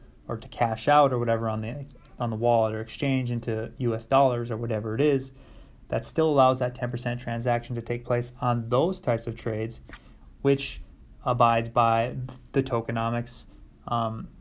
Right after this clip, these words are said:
that still gives people the redistribution of the coins, and also that's what contributes to the burn as well. So keeping what we love about SafeMoon while also giving us the opportunity to use it as a currency, um, to create this just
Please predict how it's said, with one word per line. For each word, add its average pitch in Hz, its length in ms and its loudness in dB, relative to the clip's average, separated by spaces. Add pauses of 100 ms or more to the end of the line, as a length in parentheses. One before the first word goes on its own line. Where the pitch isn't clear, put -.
(160)
that 120 200 0
still 120 200 0
gives 120 180 0
people 120 260 -2
the 117 80 -2
redistribution 120 760 -2
of 143 60 -4
the 143 60 -4
coins, 143 480 -2 (280)
and 117 100 -2
also 117 320 0
that's 113 260 0
what 117 200 -6
contributes 113 540 -4
to - 60 -18
the 120 80 -4
burn 110 320 -2
as 104 100 -10
well. 113 180 0
So - 160 -10
keeping 131 360 -4
what 123 180 -2
we 123 60 -6
love 151 240 4
about 123 240 2
SafeMoon 117 640 -4 (480)
while 117 180 0
also 123 280 0
giving 120 260 0
us 117 160 -4
the 120 80 -2
opportunity 117 520 -2
to 113 60 -8
use 113 180 -6
it 117 80 -2
as 110 160 -4
a - 40 -14
currency, 127 680 -2 (500)
um, 110 420 -4 (580)
to 123 140 -2
create 117 360 0
this 117 320 -4
just - 380 -6